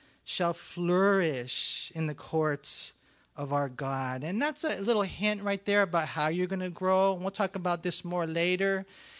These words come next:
You know, but my prayer, you guys, is that we would grow, okay? And, and, and how does that happen? Well, you're planted in the house of the Lord. You know, you gotta get to church.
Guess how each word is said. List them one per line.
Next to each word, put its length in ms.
You 80
know, 140
but 140
my 180
prayer, 300
you 100
guys, 240
is 120
that 180
we 240
would 400
grow, 720
okay? 600
And, 360
and, 360
and 120
how 260
does 140
that 120
happen? 440
Well, 120
you're 140
planted 920
in 100
the 80
house 320
of 80
the 100
Lord. 500
You 80
know, 100
you 160
gotta 180
get 220
to 80
church. 840